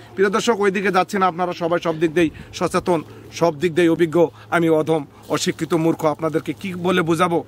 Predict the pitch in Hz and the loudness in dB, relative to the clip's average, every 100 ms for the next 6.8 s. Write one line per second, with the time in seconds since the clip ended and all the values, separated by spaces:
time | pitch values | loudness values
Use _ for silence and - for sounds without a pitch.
0 | - - - 160 175 160 123 - - 151 | -10 -8 0 0 2 -2 -4 -14 -4 -2
1 | 160 156 143 147 160 147 160 151 - - | 0 -2 -2 2 2 2 -2 -4 -8 -14
2 | - - 165 156 156 160 147 160 151 - | -8 -4 -2 0 0 0 0 2 0 -2
3 | 151 147 147 - 139 - - - 160 170 | -2 -2 -2 -4 -8 -10 -18 -8 -2 0
4 | 185 294 - - - - - - 180 196 | 0 -4 -14 -20 -20 -20 -10 -2 -2 -2
5 | - - - - - - - - - 196 | -10 -20 -20 -20 -20 -20 -20 -14 -10 -4
6 | 208 202 190 - 185 190 180 | 0 0 2 2 2 0 -4